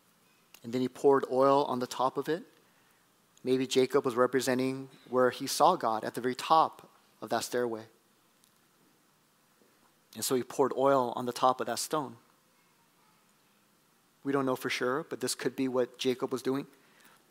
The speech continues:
But he set up this altar. But it was a memorial.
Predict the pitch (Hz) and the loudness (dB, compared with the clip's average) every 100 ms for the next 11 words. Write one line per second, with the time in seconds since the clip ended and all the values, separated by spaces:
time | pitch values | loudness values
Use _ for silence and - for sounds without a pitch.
0 | _ _ _ _ _ _ _ _ _ _ | _ _ _ _ _ _ _ _ _ _
1 | _ _ _ - 151 147 160 165 170 151 | _ _ _ -10 -4 2 4 4 2 0
2 | - 131 160 - 120 120 - _ _ _ | -2 0 0 0 -10 -10 -18 _ _ _
3 | _ _ _ _ _ _ _ _ _ _ | _ _ _ _ _ _ _ _ _ _
4 | _ _ _ _ _ _ _ _ _ _ | _ _ _ _ _ _ _ _ _ _
5 | _ _ _ _ 143 147 143 135 135 135 | _ _ _ _ 0 0 2 0 0 2
6 | 147 135 110 113 | 4 2 0 -8